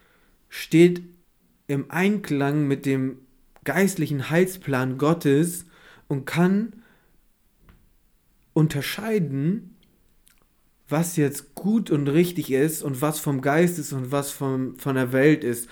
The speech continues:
kann das auseinanderhalten und kann das auf die alltägliche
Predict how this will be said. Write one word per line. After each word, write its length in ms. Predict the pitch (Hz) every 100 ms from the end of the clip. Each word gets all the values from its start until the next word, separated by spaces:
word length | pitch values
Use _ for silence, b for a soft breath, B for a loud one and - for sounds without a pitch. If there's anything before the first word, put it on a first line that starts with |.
| B B
kann 180 | - 147
das 140 | 147
auseinanderhalten 1200 | 139 147 143 139 156 220 202 131 131 127 151 180 B B B
und 160 | 139
kann 180 | - 170
das 160 | 147 143
auf 220 | 151 147
die 140 | 143
alltägliche 880 | 135 131 - 156 156 151 - 147 139